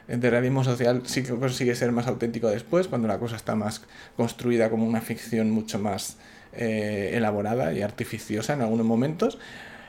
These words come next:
Eh, pero es la, la, la magia del cine, que cuando intenta <laughs> ser más natural la cosa no sale bien, y cuando es más artificial entonces te lo crees más, ¿no? Es, esta película se da, se da esto, pero vamos, que crece muchísimo con el metraje, eso sí. O sea, la peli va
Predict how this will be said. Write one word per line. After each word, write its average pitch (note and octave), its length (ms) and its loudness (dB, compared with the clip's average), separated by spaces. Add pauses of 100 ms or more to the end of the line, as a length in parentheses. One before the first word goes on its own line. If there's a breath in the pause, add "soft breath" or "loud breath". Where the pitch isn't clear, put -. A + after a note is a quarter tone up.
(140 loud breath)
Eh, C#3+ 340 8
pero B2+ 180 4
es B2+ 160 0
la, A2+ 340 4
la, A2+ 140 0 (180 loud breath)
la C3+ 200 4
magia F3 260 2
del E3+ 160 6
cine, D#3+ 480 0
que - 80 -16
cuando A#2+ 220 4
intenta C#3 320 2
<laughs> - 0 -
ser F3 260 4
más D3+ 220 0
natural C#3 480 6
la B2+ 120 8
cosa C#3+ 180 4
no D3 80 2
sale C3+ 200 4
bien, C3+ 300 4 (360 loud breath)
y C#3+ 80 2
cuando C3+ 220 6
es C#3 60 2
más D3+ 140 2
artificial C3+ 580 2
entonces B2+ 280 0
te C#3+ 120 0
lo A2+ 80 4
crees A2 220 0
más, F#2+ 260 -6
¿no? C#3 160 -2
Es, A2 320 -4 (420 loud breath)
esta C3 260 2
película B2 360 4
se B2 160 2
da, A2 340 8
se - 140 2
da A2+ 160 8
esto, D#3+ 360 2 (440 loud breath)
pero B2 180 8
vamos, A#2+ 280 6
que G#2+ 260 4
crece C3+ 240 6
muchísimo D#3 400 4
con C#3+ 100 6
el B2+ 60 6
metraje, A2 380 2
eso A#2 120 -4
sí. G2+ 240 -2
O F#2 60 0
sea, G#2+ 160 4
la G#2 160 4
peli C3 420 4
va C3 140 6